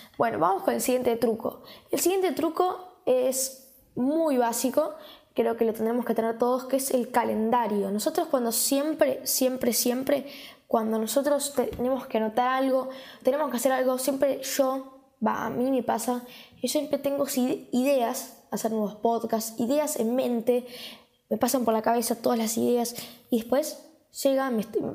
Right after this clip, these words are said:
por ejemplo, me estoy bañando o estoy comiendo, sur-, me surge una idea. Esa idea no, no la anoto y digo, bueno, después la anoto. Y después me lo olvido.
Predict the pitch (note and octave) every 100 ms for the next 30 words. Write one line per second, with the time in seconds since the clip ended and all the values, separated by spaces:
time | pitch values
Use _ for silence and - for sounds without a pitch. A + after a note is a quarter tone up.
0 | - A#3 C#4+ C#4+ A#3 A3 - C4+ B3 A#3+
1 | C4+ C4 C4 B3 A#3 A#3+ A#3+ A#3 A#3 A#3
2 | A#3+ A#3+ A#3 - - - C#4 C#4+ A#3+ D4+
3 | C#4 C#4 A#3 A#3 A3 G3 - - - _
4 | _ _ _ _ C#4+ D4+ C4 B3+ D4 C4
5 | - A3+ B3+ A3+ C#4 C#4 C4+ - D4 D#4
6 | D#4 - A#3+ A3 G#3+ G3 - - - G#3+
7 | G3 G#3+ G#3 - G3+ A3+ A3+ G#3+ G#3 G3+
8 | F#3+ - - - - _ _ _ A#3+ A#3
9 | A3 D4+ D4+ C4 A3+ B3 G#3